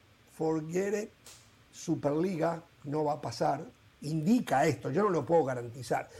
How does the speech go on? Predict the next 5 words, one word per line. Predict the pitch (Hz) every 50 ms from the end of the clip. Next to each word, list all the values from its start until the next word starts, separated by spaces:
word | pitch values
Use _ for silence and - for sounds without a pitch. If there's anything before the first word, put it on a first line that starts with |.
| - - -
Entonces, | - 233 233 175 240 226 190 156 - 170 156 117 - - - _ _ - - - - - -
yo | 208 285 277 -
creo | 262 269 294 294 269 214 175 143 - - - _ - - - - - - -
que | - 233
sí, | - - 285 285 254 220 196 -